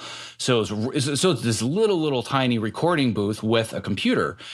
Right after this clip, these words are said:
And I said, "I'm gonna be in here for three days and I have to be high energy and I have to perform basically." And it's just my, my voice. Like, I wasn't on camera. I did a little bit of on camera for introductions, but for the most part, I recorded, like, thirty lessons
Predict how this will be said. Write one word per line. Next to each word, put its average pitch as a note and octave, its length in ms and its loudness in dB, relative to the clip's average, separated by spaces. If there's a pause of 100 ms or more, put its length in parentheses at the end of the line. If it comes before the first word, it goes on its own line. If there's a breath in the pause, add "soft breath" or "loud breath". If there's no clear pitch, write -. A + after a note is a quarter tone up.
(260 loud breath)
And C3 160 2
I B2+ 60 2
said, B2+ 260 2
"I'm D3+ 140 2
gonna C4 120 2
be D#3 160 0
in C3+ 60 4
here A2+ 140 2
for G2 120 -6
three C3+ 320 2
days G#2+ 440 2
and G2+ 160 0
I G#2+ 80 2
have C#3 240 0
to A#2 80 0
be G2+ 180 0
high B2 300 2
energy G#2 400 0
and F#2 100 0
I G2 60 0
have D3+ 220 0
to A#2+ 100 -2
perform G#2+ 880 0 (320 loud breath)
basically." A#2 400 2
And F3+ 60 4
it's E3+ 100 0
just F#3 140 0
my, A#2 260 2
my G#2 300 2
voice. G2+ 380 2
Like, G#2 240 0
I A2 60 2
wasn't A2 300 2
on G2 80 0
camera. A#2+ 420 2
I F#2 80 0
did G2 340 0 (280 loud breath)
a - 60 -2
little A#2+ 220 4
bit G#2+ 120 4
of G2 80 2
on F#2 180 0
camera F#2 340 -2
for F#2 200 -2
introductions, F#2+ 640 -2
but C3 100 -2
for A#3+ 140 0
the A#3 60 2
most F#3+ 240 2
part, G#2 280 2 (240 loud breath)
I B2 60 -2
recorded, C#3+ 440 2
like, G#2 160 0
thirty A#2+ 480 0
lessons G#2 680 0